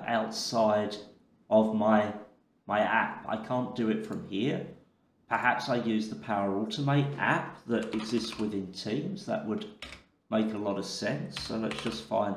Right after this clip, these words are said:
that app. There we go, Power Automate. Um, I don't have any flows, but I can create a flow from here, and I get all the options that I normally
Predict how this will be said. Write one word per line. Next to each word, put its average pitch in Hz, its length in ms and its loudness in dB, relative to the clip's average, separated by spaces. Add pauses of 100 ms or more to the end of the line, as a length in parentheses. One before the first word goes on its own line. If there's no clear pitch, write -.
that 110 220 0
app. - 260 -4
There 110 140 -4
we 110 100 -4
go, - 400 -4
Power 113 260 2
Automate. 127 680 -2 (1000)
Um, 101 360 -2
I - 20 -6
don't - 240 -6
have 113 160 0
any 139 160 0
flows, 135 840 0
but 101 120 -4
I 101 100 0
can 101 220 -6
create 98 520 -2
a 135 60 -4
flow 131 340 2
from 123 280 -4
here, 135 360 2 (520)
and 117 100 0
I 120 80 0
get 117 220 2
all 110 100 0
the 110 280 0
options 110 520 -2
that 110 80 -4
I 104 220 4
normally 98 500 0